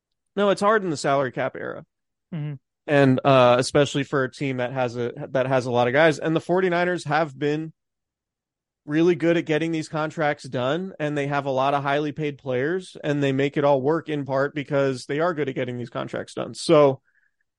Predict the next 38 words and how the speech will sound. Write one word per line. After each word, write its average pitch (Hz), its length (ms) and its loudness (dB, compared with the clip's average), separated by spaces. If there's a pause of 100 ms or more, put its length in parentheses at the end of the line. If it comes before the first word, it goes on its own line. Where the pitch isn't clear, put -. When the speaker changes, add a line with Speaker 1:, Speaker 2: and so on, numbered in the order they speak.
(180)
Speaker 1:
it's - 460 0
kind 151 340 2
of 135 200 2
a, 135 300 6
uh, 123 420 6 (380)
an 143 120 0
unstoppable 143 680 0
force 139 500 -2
meets 139 320 -8
immovable 139 560 0
object 135 440 0
type - 200 -8
thing. 131 320 -8 (840)
And 127 520 2 (680)
I 139 140 2
hope 156 200 4
it 160 60 4
gets 143 240 2
done 147 180 4
within 151 220 0
the 156 60 2
next 151 140 -2
couple 147 160 -2
of 156 40 -4
days 175 240 0
so 156 60 -8
you 139 80 -4
guys 147 160 0
can 156 80 -16
come 156 140 -4
to 151 40 -4
my 151 140 -2
house 156 300 -2
and, 151 300 -8
and 147 360 -2
eat 262 160 0
some 330 100 4
barbecue. 339 440 2